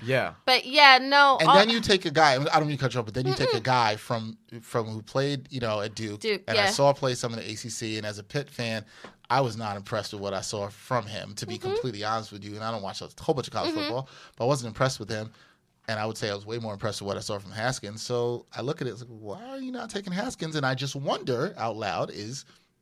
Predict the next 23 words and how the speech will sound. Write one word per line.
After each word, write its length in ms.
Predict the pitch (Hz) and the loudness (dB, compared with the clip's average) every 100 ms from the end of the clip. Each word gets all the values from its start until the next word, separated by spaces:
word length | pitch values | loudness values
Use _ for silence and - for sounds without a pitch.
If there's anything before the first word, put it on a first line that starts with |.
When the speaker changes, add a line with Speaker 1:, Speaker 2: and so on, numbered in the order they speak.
| _ | _
Speaker 3:
race 440 | 110 104 98 - - | -14 -10 -10 -8 -8
a 60 | |
Speaker 1:
The 60 | 113 | -6
Speaker 3:
factor 280 | 214 220 220 | -6 -4 -6
Speaker 1:
part 140 | 98 | -8
Speaker 3:
there? 140 | - - - - _ _ _ | -14 -20 -20 -20 _ _ _
Speaker 1:
There, 100 | 320 480 - | 2 2 4
I'm 140 | 302 | 2
sure 220 | 392 359 311 | 2 0 0
there 180 | 269 | 4
are 80 | 294 | 4
people 720 | 277 - 277 277 269 262 254 269 _ _ _ _ _ _ _ - | 2 -6 -6 0 2 0 -2 -10 _ _ _ _ _ _ _ -6
that, 360 | 214 208 - - _ | -2 -2 -4 -12 _
there 120 | 254 269 | -6 -6
are 40 | |
people 340 | 294 269 247 226 | -8 -12 -8 -6
that, 360 | 220 202 - _ _ _ _ _ _ _ _ _ | -4 -4 -8 _ _ _ _ _ _ _ _ _
that 240 | 220 202 202 | 0 0 2
wonder 260 | 220 214 | 0 -2
the 100 | 196 | -6
same 300 | 196 196 196 | -6 -6 -6
thing. 400 | 190 180 - 208 - _ _ - - - _ | -6 -8 -8 -12 -20 _ _ -20 -20 -20 _
Um, 540 | 233 233 226 220 220 | 10 12 10 6 2